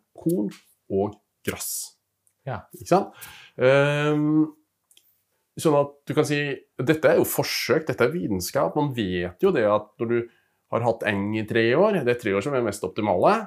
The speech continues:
Speaker 1: for da har du kløver i den, ikke sant, som binder nitrogen nedi jorda. Da kan du bruke mindre gjødsel,
Speaker 2: Mm.
Speaker 1: enten det er husdyr eller kunstgjødsel, men du bruker mindre gjødsel fordi nitrogen er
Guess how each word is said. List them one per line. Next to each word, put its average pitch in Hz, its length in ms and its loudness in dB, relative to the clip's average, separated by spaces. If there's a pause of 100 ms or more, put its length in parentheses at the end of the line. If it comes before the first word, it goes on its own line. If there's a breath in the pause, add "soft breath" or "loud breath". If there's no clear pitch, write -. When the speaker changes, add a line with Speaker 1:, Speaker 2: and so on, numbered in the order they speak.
(240)
Speaker 1:
for - 80 -12
da 104 60 2
har 98 100 -2
du 104 80 -10
kløver 87 420 -2
i 110 80 0
den, 131 120 -2
ikke 160 140 -2
sant, 220 280 0
som 123 240 -2
binder 87 540 -2
nitrogen 107 640 0 (220)
nedi 101 340 0
jorda. 185 380 0 (320)
Da 101 80 -10
kan 110 100 -4
du 123 80 -2
bruke 143 300 0
mindre 101 460 0
gjødsel, 92 480 0 (120)
Speaker 2:
Mm. 90 140 -8 (120)
Speaker 1:
enten 101 340 -4
det 127 80 0
er 104 140 2
husdyr 110 440 -2
eller 127 400 -4 (380)
kunstgjødsel, 123 520 2
men 135 100 -4
du 127 60 -4
bruker 156 240 -2
mindre 110 380 0
gjødsel 120 180 -2
fordi 120 220 -2
nitrogen 117 540 -2
er 98 60 -2